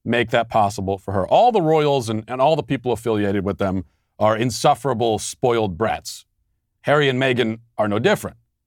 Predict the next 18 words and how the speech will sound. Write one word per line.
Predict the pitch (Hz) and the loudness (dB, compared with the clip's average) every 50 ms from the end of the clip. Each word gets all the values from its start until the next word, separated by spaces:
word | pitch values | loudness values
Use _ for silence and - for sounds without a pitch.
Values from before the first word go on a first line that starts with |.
| _ _ _ _ _ _ _ _ _ _ _ _ _ - | _ _ _ _ _ _ _ _ _ _ _ _ _ -2
But | 131 127 | 0 0
Meghan | 127 165 202 208 185 175 | 2 2 2 2 2 2
is | 165 147 - | 0 0 0
the | 151 143 | 0 0
least | 127 127 143 165 143 - - - | 0 2 0 0 -2 -4 -8 -6
white, | 110 131 185 175 117 95 110 107 - - - | -2 0 2 2 0 -2 -6 -12 -14 -12 -8
and | 120 117 104 | -8 -6 -2
so | 147 135 123 | -2 -2 -2
she | 110 - - 151 151 | -2 -4 -4 -2 -2
gets | 135 131 127 107 - - | 0 0 -2 -4 -4 -6
to | 127 113 | -4 -2
be | 113 113 | -2 0
the | 104 107 | -2 -2
victim. | 101 104 82 - 76 69 78 | -2 -4 -6 -6 -12 -8 -2
Those | 101 120 143 147 123 | 0 2 2 2 2
are | 160 | 0
the | 180 185 | 0 0
rules. | 214 240 226 - - - | 0 0 -2 -4 -6 -8